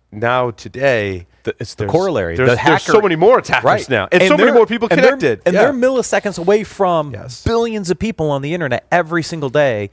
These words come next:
Speaker 1: Mm-hmm.
Speaker 2: interacting with their bank accounts and their social media accounts and
Speaker 1: Mm-hmm.
Speaker 2: all the other things that are going on. And so this article does, y-, you know, I, I think this was like a,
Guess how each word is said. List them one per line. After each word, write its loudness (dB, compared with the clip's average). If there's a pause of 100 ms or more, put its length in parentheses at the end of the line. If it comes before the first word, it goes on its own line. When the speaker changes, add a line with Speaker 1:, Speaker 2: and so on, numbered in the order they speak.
Speaker 1:
Mm-hmm. -12
Speaker 2:
interacting -2
with -8
their -4
bank 0
accounts -4
and -4
their -8
social -6
media -4
accounts -6
and -8
Speaker 1:
Mm-hmm. -14
Speaker 2:
all 0
the 0
other 0
things -10
that -4
are -4
going -6
on. -2 (380)
And 0
so -2 (520)
this -2
article 0
does, 0 (220)
y-, -18
you -2
know, -4
I, 0 (180)
I -10
think -4
this -4
was -6
like 0
a, 0